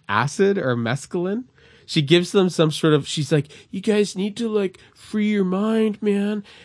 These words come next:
And so she gives these whooping cranes, like, this hallucinogenic drug.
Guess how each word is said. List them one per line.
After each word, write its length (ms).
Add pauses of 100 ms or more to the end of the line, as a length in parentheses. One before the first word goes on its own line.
(100)
And 120
so 80
she 200 (140)
gives 320
these 160 (100)
whooping 280
cranes, 640 (340)
like, 160
this 240
hallucinogenic 800
drug. 420